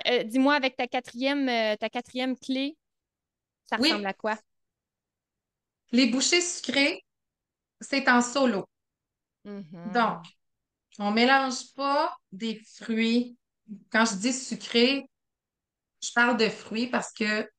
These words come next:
Speaker 2: on sait très bien que les desserts, on mange pas vraiment ça. Mais pour ceux qui en mangent, c'est pour ça que je dis les bouchées sucrées.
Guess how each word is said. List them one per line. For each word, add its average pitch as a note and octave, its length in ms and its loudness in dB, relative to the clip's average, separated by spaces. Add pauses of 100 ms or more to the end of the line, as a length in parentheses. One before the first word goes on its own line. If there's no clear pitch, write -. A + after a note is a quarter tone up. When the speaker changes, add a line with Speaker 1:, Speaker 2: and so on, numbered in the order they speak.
(100)
Speaker 2:
on G3+ 80 -2
sait G3+ 140 -6
très G3+ 180 0
bien G#3+ 180 2
que A3+ 120 -4
les F#3+ 180 0
desserts, F#3+ 640 0 (2750)
on G#3 100 0
mange G3 280 2
pas C4+ 160 4
vraiment C4 360 6
ça. F3+ 160 -2
Mais F#3 200 0
pour B3 140 -4
ceux F4+ 200 -6
qui E4+ 120 -2
en C4 140 6
mangent, C4 360 4
c'est - 120 -8
pour G#3 100 -12
ça C4 140 -4
que A#3 160 0
je F#3+ 100 -2
dis A3+ 440 0 (240)
les A#3 160 2
bouchées A3+ 360 0
sucrées. - 560 -8